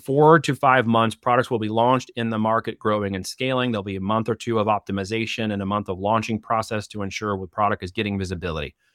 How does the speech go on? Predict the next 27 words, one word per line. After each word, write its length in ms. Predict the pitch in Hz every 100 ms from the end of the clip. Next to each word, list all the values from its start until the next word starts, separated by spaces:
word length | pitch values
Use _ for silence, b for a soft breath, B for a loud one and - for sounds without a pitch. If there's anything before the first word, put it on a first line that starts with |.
| _ _ _
So 140 | 107
if 80 | 101
you 100 | 101
research 340 | 110 131 135 -
my 120 | 117
case 240 | 123 113
studies, 320 | - 113 107
if 100 | 95
you 140 | 87 95
look 120 | 104
at 60 | 120
my 160 | 107
verified 560 | 98 110 104 117 107 101
reviews 480 | 98 101 107 104 95
as 80 |
well 160 | 90 95
as 80 | 98
my 140 | 98
verified 540 | 92 104 104 110 98 -
case 200 | 101 -
studies, 320 | 95 90 87 _ _ -
you 100 | 107
will 120 | 110
see 260 | - 127 113
a 60 |
pattern 580 | 98 - 123 123 113 101
that, 140 | 95